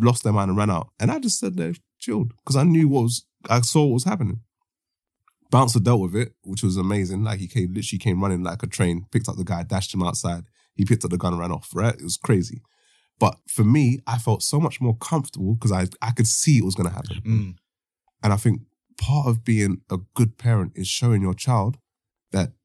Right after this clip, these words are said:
Speaker 1: there are, there is gonna be drama, there is gonna be issues, there, there are gonna be times where you, you're gonna find yourself in trouble.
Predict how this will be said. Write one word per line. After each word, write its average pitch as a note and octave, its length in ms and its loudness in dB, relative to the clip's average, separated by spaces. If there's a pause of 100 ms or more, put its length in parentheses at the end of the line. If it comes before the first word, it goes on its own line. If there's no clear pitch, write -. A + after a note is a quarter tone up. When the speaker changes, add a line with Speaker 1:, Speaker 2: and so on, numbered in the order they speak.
(520)
Speaker 1:
there F#2+ 140 2
are, G#2+ 200 4
there G#2 220 -2
is B2+ 120 4
gonna G#2+ 140 2
be F2+ 200 0 (300)
drama, G2 480 2
there F#2 100 2
is A2+ 100 4
gonna A2 160 0
be G2 160 -2
issues, G#2 340 0
there, F#2+ 260 2 (100)
there G2 160 -2
are A2+ 160 6
gonna G#2 120 0
be G2 80 0
times G2 300 0
where F2+ 140 -2
you, E2+ 240 -2
you're F2+ 140 -4
gonna G2 160 0
find G2+ 240 0
yourself F#2 260 -2
in F2 60 0
trouble. G2+ 400 -2